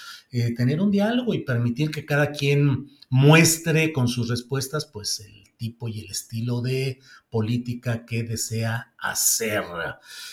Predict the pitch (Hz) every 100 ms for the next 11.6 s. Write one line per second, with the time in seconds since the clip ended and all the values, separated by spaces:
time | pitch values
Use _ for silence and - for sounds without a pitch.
0 | - - 143 185 180 208 247 220 151 220
1 | 208 147 - 160 170 - 123 110 101 104
2 | 104 107 156 160 160 123 113 156 156 120
3 | 123 127 123 120 - 110 131 170 160 151
4 | 127 127 - - 127 165 170 170 151 123
5 | 101 123 151 160 160 156 151 120 104 120
6 | 185 220 214 208 202 143 135 220 220 208
7 | 180 147 _ - - - - 123 165 160
8 | 151 147 147 160 156 156 - - 143 156
9 | - 147 139 131 - - _ - 127 123
10 | 117 135 143 143 143 143 - _ 156 160
11 | 156 147 135 123 113 -